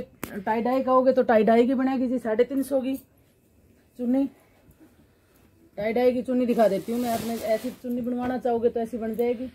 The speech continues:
जैसे ये करवाया है किसी का। अगर ऐसी मान लो फिरोजी और pink करवाओगे तो ऐसी चुन्नी तैयार हो जाएगी, और plain चुन्नी कहोगे तो प्लेन करवा देंगे जी, उसका charge अलग है।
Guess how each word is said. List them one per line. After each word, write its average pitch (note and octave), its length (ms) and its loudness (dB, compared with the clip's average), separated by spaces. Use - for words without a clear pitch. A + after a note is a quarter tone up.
जैसे G#3+ 240 -6
ये A3 100 -4
करवाया G3 340 -4
है A3+ 80 -4
किसी A3+ 220 -14
का। B3 160 -12
अगर G#3+ 200 -2
ऐसी A#3+ 260 0
मान C4 220 0
लो C4 140 4
फिरोजी B3 380 2
और C#4+ 140 6
pink C#4+ 240 -2
करवाओगे C4 380 0
तो B3+ 100 -2
ऐसी B3 200 -6
चुन्नी C4 260 -6
तैयार B3+ 180 -2
हो B3+ 120 2
जाएगी, G#3+ 400 -4
और D#4 320 -4
plain B3 320 -2
चुन्नी C4+ 240 -4
कहोगे B3 280 -2
तो C4+ 100 -8
प्लेन G#3+ 280 -6
करवा F3+ 260 -4
देंगे E3+ 240 -8
जी, F3+ 120 -6
उसका A#3 320 -10
charge A#3 320 -6
अलग A#3 260 -4
है। C4 140 -6